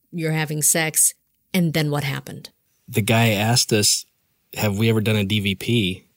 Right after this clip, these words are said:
Speaker 1: D V P.
Speaker 2: Double vaginal penetration. Uh, we hadn't, so he had to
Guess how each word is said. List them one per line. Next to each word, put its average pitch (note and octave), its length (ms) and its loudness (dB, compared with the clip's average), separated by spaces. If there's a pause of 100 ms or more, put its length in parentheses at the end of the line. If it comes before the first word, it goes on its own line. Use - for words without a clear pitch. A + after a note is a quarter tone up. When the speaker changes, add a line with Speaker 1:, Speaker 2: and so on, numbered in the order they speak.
(200)
Speaker 1:
D F3+ 100 -10
V D#3+ 160 -16
P. - 280 -18 (260)
Speaker 2:
Double F#2+ 240 -2
vaginal F2 520 -4
penetration. F2+ 640 -6 (360)
Uh, F#2 180 -6
we G2 160 -4
hadn't, G2+ 480 -2
so F#2+ 480 -2 (720)
he C3 200 0
had A#2+ 160 2
to G2 100 -2